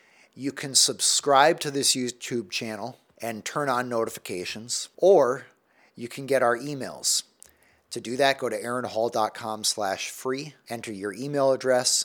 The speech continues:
and you'll know about these free live YouTube sessions, and you'll also get access to exclusive videos that aren't available to the public.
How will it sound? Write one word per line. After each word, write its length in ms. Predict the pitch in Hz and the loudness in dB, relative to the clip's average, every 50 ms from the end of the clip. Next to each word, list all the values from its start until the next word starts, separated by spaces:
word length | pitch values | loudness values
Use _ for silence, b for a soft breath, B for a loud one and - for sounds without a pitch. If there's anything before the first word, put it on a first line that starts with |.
| _ B B B B B B B B B | _ B B B B B B B B B
and 140 | 107 107 | -14 -10
you'll 160 | 110 113 107 110 | -8 -6 -6 -4
know 280 | 110 120 120 123 123 | 0 2 4 6 4
about 440 | 110 107 110 107 107 104 - - - - _ - - | 4 4 2 2 2 2 0 -6 -16 -18 _ -20 -20
these 460 | - 92 123 131 135 139 135 120 - | -12 -8 -6 -4 -2 -2 2 2 2
free 560 | - - - - 143 147 147 147 151 151 147 - - | 2 0 -6 -4 -2 -2 0 0 0 -2 -2 -4 -6
live 500 | - 113 117 113 113 113 117 117 113 - | -4 -2 2 2 4 4 2 2 0 -2
YouTube 440 | - 107 123 127 123 - 131 120 - | -4 -6 -8 -6 -6 -6 -6 0 2
sessions, 580 | - - 131 120 117 - - 120 120 120 - B B B B B B | 2 4 4 4 2 0 -4 -6 -8 -10 -12 B B B B B B
and 100 | B 107 | B -6
you'll 120 | 110 104 104 | -4 -2 -2
also 360 | 95 107 123 120 - - 120 | 2 2 2 2 2 0 -2
get 160 | 104 107 104 | -2 -2 -2
access 480 | 104 101 98 - - - 117 101 - - | 0 0 0 0 0 -2 0 0 0 0
to 160 | - - 110 | -2 -4 -6
exclusive 600 | 95 - - - - - 170 180 170 - - 131 | 0 2 2 2 4 4 2 2 2 2 0 -2
videos 480 | 110 110 123 110 113 113 110 110 101 - | -2 -4 -4 -2 -2 -2 0 0 -2 -4
that 140 | - 95 92 | -6 -6 -4
aren't 260 | 98 104 104 92 104 | -4 -4 -4 -8 -14
available 380 | 85 98 95 90 87 - 80 90 | -10 -8 -8 -8 -8 -10 -10 -10
to 140 | - - | -10 -10
the 80 | 90 82 | -10 -12
public. 480 | - - 71 65 - - - - - | -12 -10 -10 -10 -10 -12 -16 -16 -18